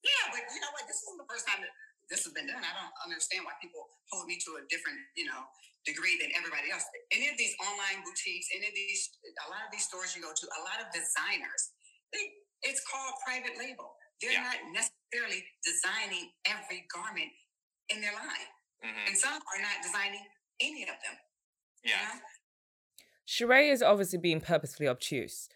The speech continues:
Speaker 3: The issue isn't that you are hiring a third-party manufacturer or, you know, distribute design, whatever. The issue is that you are using the same ones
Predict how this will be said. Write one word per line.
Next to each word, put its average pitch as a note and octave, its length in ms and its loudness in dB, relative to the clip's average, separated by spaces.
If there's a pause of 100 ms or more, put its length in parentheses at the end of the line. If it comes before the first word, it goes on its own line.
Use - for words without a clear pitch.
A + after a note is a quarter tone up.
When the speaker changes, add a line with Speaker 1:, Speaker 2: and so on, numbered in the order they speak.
(160)
Speaker 3:
The F#3+ 160 4
issue D4 380 10
isn't A3+ 300 8
that G3 160 12
you F3 180 8
are E3 80 12
hiring F3+ 760 10
a D#3 160 10
third-party D#3+ 840 8
manufacturer C#3 800 4
or, C3 340 2 (300)
you C#3+ 140 -2
know, B2+ 220 2 (280)
distribute C#3+ 380 2
design, C3+ 260 4
whatever. B2+ 360 6 (1500)
The F#3+ 320 12
issue D4+ 360 10
is E3+ 440 12
that F3+ 220 12
you G3 240 10
are F#3 240 12 (180)
using G3 600 8
the D#3+ 100 10
same G#3+ 480 6
ones E3 340 8